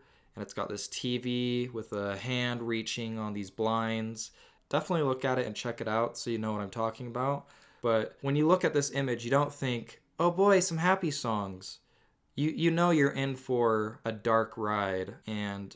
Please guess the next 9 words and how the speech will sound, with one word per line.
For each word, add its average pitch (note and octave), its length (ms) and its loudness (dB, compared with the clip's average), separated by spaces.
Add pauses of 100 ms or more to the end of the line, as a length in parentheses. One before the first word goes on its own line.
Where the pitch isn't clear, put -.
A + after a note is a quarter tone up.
I A#2+ 120 -2
was C3 120 0
pleasantly D#3 460 -2
surprised C3+ 640 -2
by G2+ 180 -2
it, G2 400 -4
'cause A2 220 -8
their, A2+ 400 2
uh, G2+ 340 -4